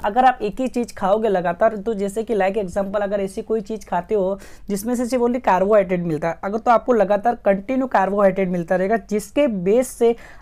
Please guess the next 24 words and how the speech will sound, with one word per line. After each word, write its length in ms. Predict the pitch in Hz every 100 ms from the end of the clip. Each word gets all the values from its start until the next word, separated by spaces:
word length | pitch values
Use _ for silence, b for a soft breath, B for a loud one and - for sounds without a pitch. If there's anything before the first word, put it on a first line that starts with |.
| B
आप 200 | 196 220
क्या 140 | - 240
होते 220 | 220 233
जाओगे, 400 | 220 220 214 262 285 -
मोटे 280 | 180 175 247
होते 280 | 240 233 240
जाओगे, 400 | 240 226 233 233 b b -
तो 220 | 294 - - - - 196
आपके 220 | 190 226
में 80 | 226
चर्बी 380 | - 175 214
बढ़ती 320 | 233 233 254 247
जाएगी। 360 | 233 226 262
तो 240 | - - -
आपको 300 | 233 254 285
क्या 140 | 247
करना 240 | 262 247 233
चाहिए, 300 | 220 233 254
अलग-अलग 520 | 214 208 202 190 180
टाइम 240 | 190 226
पे 100 | 220
अलग-अलग 320 | 185 180 180 190
फूड 240 | 196 185
लेना 380 | 160 156 185